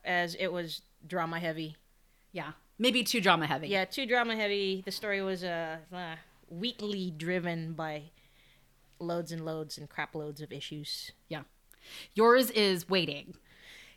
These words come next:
Speaker 1: Yeah.
Speaker 2: You, you kind of have a love-hate maybe for it?
Speaker 1: Yeah, love-hate. When I saw it in my twenties, it was the best thing. And it was
Speaker 2: And that
Speaker 1: right
Speaker 2: happens
Speaker 1: for
Speaker 2: with
Speaker 1: the time.
Speaker 2: movies.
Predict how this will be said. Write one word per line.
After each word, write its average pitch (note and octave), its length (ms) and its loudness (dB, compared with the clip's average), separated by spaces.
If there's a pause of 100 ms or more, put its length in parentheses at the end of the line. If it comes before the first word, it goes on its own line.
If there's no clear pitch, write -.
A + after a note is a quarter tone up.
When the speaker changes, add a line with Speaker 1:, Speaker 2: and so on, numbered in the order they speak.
Speaker 1:
Yeah. F3+ 300 4 (360)
Speaker 2:
You, A3+ 160 2
you B3 100 4
kind D4 200 6
of C4 80 4
have A3 220 6
a - 40 -4
love-hate F#3+ 460 4
maybe G#3 240 2
for A3+ 180 0
it? A#3+ 80 8
Speaker 1:
Yeah, A3 140 8
love-hate. A#3 420 0 (180)
When C4 160 2
I C#4+ 80 6
saw C4 260 2
it B3+ 100 6
in A#3+ 60 0
my A#3 120 4
twenties, A3+ 400 0
it F#3+ 80 0
was F#3+ 100 -2
the F3+ 160 -6 (300)
best G#3+ 280 4
thing. D3+ 320 0 (300)
And A3+ 140 6
it A3+ 80 8
was G3+ 160 4
Speaker 2:
And F3+ 100 -4
that G#3+ 140 6
Speaker 1:
right B3 80 12
Speaker 2:
happens A3+ 220 10
Speaker 1:
for G#3+ 80 6
Speaker 2:
with G3+ 100 6
Speaker 1:
the G3 60 8
time. F3+ 140 8
Speaker 2:
movies. E3 380 0